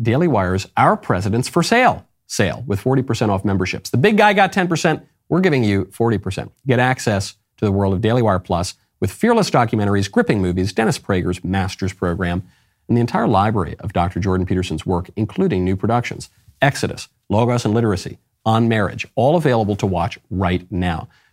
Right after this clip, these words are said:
Coming down the pipeline to a T V or a laptop near you. New episodes of Ben Shapiro's The Search, Exodus Part Two, our much anticipated D W Kids content, and Pendragon later this year.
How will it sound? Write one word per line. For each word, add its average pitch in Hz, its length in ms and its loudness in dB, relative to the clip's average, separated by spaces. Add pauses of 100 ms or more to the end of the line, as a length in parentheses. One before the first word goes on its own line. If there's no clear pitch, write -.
Coming 180 320 2
down 123 440 0
the 107 80 -8
pipeline 98 380 0
to 90 100 -4
a 90 40 -6
T 139 200 0
V 123 200 2
or 92 100 -6
a 92 60 -2
laptop 82 380 -2
near 90 360 0
you. 90 340 -2 (240)
New 131 200 4
episodes 127 420 0
of 87 80 -4
Ben 98 140 0
Shapiro's 101 380 -2
The - 60 -12
Search, - 460 -4 (260)
Exodus - 400 -2
Part - 320 -4
Two, - 320 -2 (280)
our 120 100 2
much 190 320 2
anticipated 104 640 -2
D 120 100 2
W 107 240 0
Kids 139 220 -2
content, - 400 -10 (240)
and 117 160 0
Pendragon 202 520 2
later 107 220 0
this 107 220 -2
year. 92 160 -2